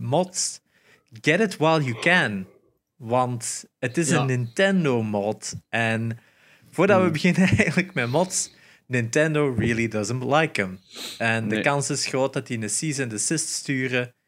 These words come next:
Speaker 1: eh, voor dus dat game van offline te halen. Wat dus heel spijtig zou zijn, is dat dus het werk van iemand eigenlijk uit creativiteit eigenlijk echt meer,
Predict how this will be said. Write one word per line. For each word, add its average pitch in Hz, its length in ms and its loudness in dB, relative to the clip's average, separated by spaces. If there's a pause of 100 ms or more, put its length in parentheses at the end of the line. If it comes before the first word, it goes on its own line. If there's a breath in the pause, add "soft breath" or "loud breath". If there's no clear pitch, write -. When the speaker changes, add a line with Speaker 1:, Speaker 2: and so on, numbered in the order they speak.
(560)
Speaker 1:
eh, 113 380 2
voor 113 460 -4
dus 110 260 -4
dat 107 180 0
game 107 280 -4
van 104 240 -8
offline 139 400 -2
te 110 100 -6
halen. 98 380 -4
Wat 101 200 -6
dus - 360 -10
heel 113 180 -4
spijtig 104 460 -6
zou 107 200 -4
zijn, 107 220 -6
is 98 100 -8
dat 101 140 -12
dus - 180 -10
het - 160 -14
werk 120 280 0
van 120 160 -8
iemand 104 440 -10 (1040)
eigenlijk 127 680 0
uit 123 220 -2
creativiteit 113 960 -2
eigenlijk 127 380 -2
echt 120 240 -8
meer, 120 380 -4